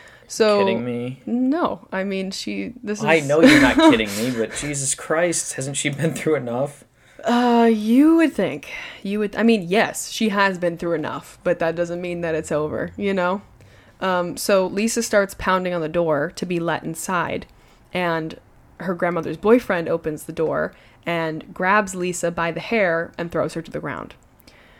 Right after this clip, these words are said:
Speaker 1: So he beat her and interrogated her for the next five hours. He kept beating her and asking why she was, quote, "cheating on him." So
Speaker 2: I, I'm in shock. I, I don't have anything to say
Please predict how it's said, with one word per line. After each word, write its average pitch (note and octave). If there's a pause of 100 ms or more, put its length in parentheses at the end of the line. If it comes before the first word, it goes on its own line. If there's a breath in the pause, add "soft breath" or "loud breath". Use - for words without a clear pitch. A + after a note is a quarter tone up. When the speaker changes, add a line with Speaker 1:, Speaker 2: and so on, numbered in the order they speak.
(140 soft breath)
Speaker 1:
So E3+ (480)
he -
beat G3+
her E3 (120)
and E3+
interrogated E3+
her D#3
for F#3
the F3
next D#3+
five E3
hours. - (1080)
He A#3
kept G#3
beating F#3+
her F#3
and F3
asking F#3
why G#3
she B3
was, G3+
quote, A#3 (180)
"cheating G3
on C3
him." - (640)
So -
Speaker 2:
I, G#2+ (640)
I'm A#2
in A#2
shock. G2
I, G#2+
I A2
don't G#2+
have G#2+
anything G2
to F#2
say -